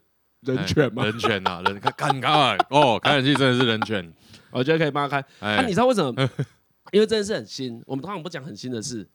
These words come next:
Speaker 2: 啊，对，我们通常不太讲，
Speaker 1: 因为
Speaker 2: 而且这么新，
Speaker 1: 讲很新，
Speaker 2: 这个真的有
Speaker 1: 对，这，这就是刚刚的事而已，
Speaker 2: 哎。
Speaker 1: 但是也是一样嘛，一大-，一堆人传讯息来。
Speaker 2: 哦，对，对，对，
Speaker 1: 哎呀，
Speaker 2: 哎。
Speaker 1: 但我，我，我其实我真的想讲的是啊，节目会过，对不对？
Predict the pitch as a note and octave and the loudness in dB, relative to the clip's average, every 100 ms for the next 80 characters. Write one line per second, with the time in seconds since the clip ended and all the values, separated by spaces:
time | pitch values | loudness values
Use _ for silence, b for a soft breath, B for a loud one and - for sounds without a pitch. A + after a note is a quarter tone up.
0 | _ - A2 A#2+ F#2+ G2 D3 G#2 F#2 G2 | _ -10 -2 0 0 -2 -6 -4 -6 -8
1 | E2+ - B2+ G3 G3+ C#3+ D3+ C3 A#2+ A#2 | -10 -2 0 4 4 4 2 0 -2 -6
2 | D#3+ B2 A2 B2+ F3+ D3 C#3 F#3 E3 F#3+ | -4 -4 -4 -4 -2 -2 -2 -6 -4 -4
3 | E3 F3 D#3+ D#3 C#3+ D3 B2 C3 B2 G2 | -4 -8 -8 -12 -10 -8 -6 -4 -2 -2
4 | F#2 E2+ D#3 E3 D3+ A2 C3+ - B2+ C3 | -2 -4 -6 -6 -6 -8 -10 -8 -4 -4
5 | G2+ A#2 C#3+ C3+ - C3 C#3 C3 A2+ G#2+ | -6 -6 -2 -2 -4 -6 -4 -2 -4 -8
6 | A2 A#2+ G2 F2+ F#2+ F#2+ G2+ F#2+ F#2+ A2 | -8 -10 -10 -8 -4 -4 -4 -4 -4 -4
7 | C3 - - F2+ E2 F#3+ F3+ C3+ - B2 | -4 -6 -12 -14 -8 -4 -2 -2 -6 -8
8 | B2 C3 - D3+ B2+ A2+ D3 C#3+ A#2+ A2 | -6 -6 -6 -8 -8 -8 -6 -6 -6 -8
9 | A#2 F#2+ F#2 G#2+ E2+ - _ _ _ _ | -10 -12 -12 -12 -12 -16 _ _ _ _
10 | _ - C3 D#3 C#3+ C3 - A#2 G#2 G#2 | _ -4 -2 -2 -4 -6 -6 -8 -8 -8
11 | G2+ F2+ | -10 -12